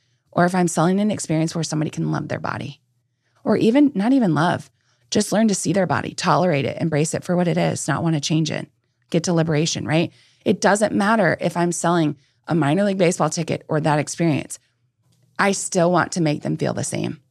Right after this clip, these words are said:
Seen, embraced, loved.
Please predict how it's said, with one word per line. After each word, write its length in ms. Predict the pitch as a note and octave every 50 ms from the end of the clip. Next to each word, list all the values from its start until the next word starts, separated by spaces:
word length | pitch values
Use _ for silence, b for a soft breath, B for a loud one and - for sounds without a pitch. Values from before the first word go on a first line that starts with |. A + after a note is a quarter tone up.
| _ _ _ _ _ _ _ _ _ _ -
Seen, 480 | - - - - F#3 G3+ G3+ G3 G3
embraced, 760 | G3+ - - E3 D#3 D#3 D3+ D3 C#3+ D3 D3+ - - - - _ _ _ _ _ -
loved. 600 | - E3 D#3+ D3 C#3+ C#3+ C#3 C#3+ D#3 - - -